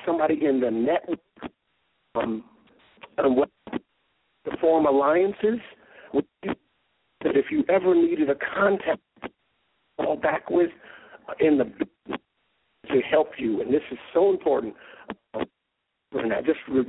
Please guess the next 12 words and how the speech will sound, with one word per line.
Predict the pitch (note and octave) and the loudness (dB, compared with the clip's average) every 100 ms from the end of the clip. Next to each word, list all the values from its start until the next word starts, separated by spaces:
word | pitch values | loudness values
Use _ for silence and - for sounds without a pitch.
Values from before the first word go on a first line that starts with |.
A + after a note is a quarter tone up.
| - | 2
write | F3 F#3 | 0 2
these | D#3+ - | -2 0
little | C#3 B2 | 0 0
tips, | - G#2 _ - G#2+ _ _ _ _ _ _ | 0 -2 _ -6 -6 _ _ _ _ _ _
go | B2 A#2 | -4 0
through | B2 A#2 | 2 2
it. | G#2+ - - - - | 2 -2 -20 -18 -2
Kiefer | A3+ - F#3 - | -2 0 -2 -2
Sutherland | G3 _ D#3+ - _ _ _ _ _ _ - | -4 _ -6 -6 _ _ _ _ _ _ -2
won | C#3 C#3 | 2 4
his | C3 A#2+ - - | 4 0 -6 -2
two | E3 D#3 D3 | 2 2 0